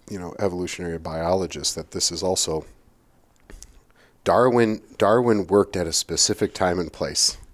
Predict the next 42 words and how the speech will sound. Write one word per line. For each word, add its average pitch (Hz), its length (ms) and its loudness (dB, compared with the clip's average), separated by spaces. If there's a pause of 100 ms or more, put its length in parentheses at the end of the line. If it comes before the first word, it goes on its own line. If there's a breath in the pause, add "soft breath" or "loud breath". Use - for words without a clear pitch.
(500 soft breath)
There 101 200 4
was 113 200 6
something 98 440 0
going 92 340 2
on 85 320 0
there. 76 340 -10 (100)
There 95 200 0
was 95 200 0
more 101 320 4
than 87 260 -2
just - 460 0
that 80 200 -6
this 85 240 -2
was, 80 180 -6 (580 loud breath)
there, 101 160 0
there 95 260 0
was 87 320 2 (100)
a - 60 -6
theological 90 800 2
conviction 82 560 -6
or 87 200 -4
there 85 120 0
was 82 120 -2
a 80 60 -10
philosophical 87 840 -4
conviction. 82 480 -6
And 78 140 -8
so 90 220 -4 (340 loud breath)
can 107 240 4
we 98 100 2
navigate 92 580 0
that? 78 200 -2
And 85 100 -10
so 90 180 0 (280 loud breath)
what 104 140 2
I 113 80 6
really 107 300 6
appreciate 87 500 -2
about 82 200 -6
Kerry 90 260 -2
when 80 160 -6
he, 85 280 -8